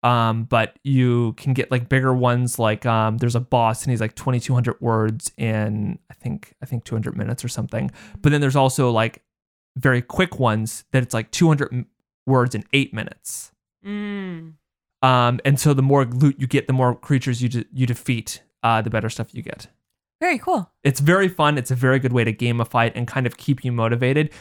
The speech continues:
Speaker 1: You also
Speaker 2: Hmm.
Speaker 1: get rewards for streaks.
Speaker 2: Mm-hmm.
Speaker 1: So if you write every single day, like, you get stuff for that, so on and so forth. It's, it's very enjoyable. And the first month is free. So if you're gonna use it, use it during Nano. Um, a little bit of a thing to get you through it.
Speaker 2: Cool.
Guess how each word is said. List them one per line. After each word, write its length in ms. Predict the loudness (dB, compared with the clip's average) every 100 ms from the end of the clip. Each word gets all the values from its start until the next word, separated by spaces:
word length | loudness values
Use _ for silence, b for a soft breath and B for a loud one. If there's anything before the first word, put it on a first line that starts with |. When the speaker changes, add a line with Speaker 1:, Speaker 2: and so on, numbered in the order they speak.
| B
Speaker 1:
You 140 | 4
also 220 | 4 2
Speaker 2:
Hmm. 60 | 0
Speaker 1:
get 160 | 0 0
rewards 360 | 0 2 0
for 140 | 0 -4
streaks. 680 | -4 -2 -2 -2 -10 -10 -12 -14
Speaker 2:
Mm-hmm. 440 | -10 -8 -8 -8
Speaker 1:
So 360 | -2 2 4 2
if 120 | -2 0
you 120 | 2
write 200 | 2 2
every 220 | 0 2 0
single 260 | 0 0
day, 300 | 0 2 2
like, 240 | 0 -4 -6
you 80 |
get 240 | -4 -4 -4
stuff 260 | -4 -4
for 80 | -2
that, 360 | 0 2 2 -2
so 100 | -2
on 80 | -2
and 80 | 0
so 140 | -2
forth. 360 | 0 2 2 0
It's, 240 | -6 -6 -8 -10
it's 140 | -8
very 220 | 0 0 0
enjoyable. 540 | -2 -6 -8 -8 -4
And 140 | 0 0
the 60 |
first 260 | 2 -2 2
month 180 | 0 0
is 120 | -4
free. 280 | -2 -2 -2
So 280 | 0 2
if 100 | 2
you're 80 | 0
gonna 160 | 0 0
use 260 | 2 2
it, 160 | 0 -4
use 200 | -4 -4
it 60 | -2
during 220 | -2 0
Nano. 440 | 2 0 0 -2 -6 -4
Um, 460 | 0 2 2 -2 -6 -4
a 20 |
little 140 | 0
bit 80 | 0
of 80 | 0
a 60 |
thing 160 | 0 0
to 80 | 0
get 100 | -2
you 80 | -4
through 220 | -2 -2
it. 140 | -2 _ _ _ _ -2
Speaker 2:
Cool. 260 | -2 -2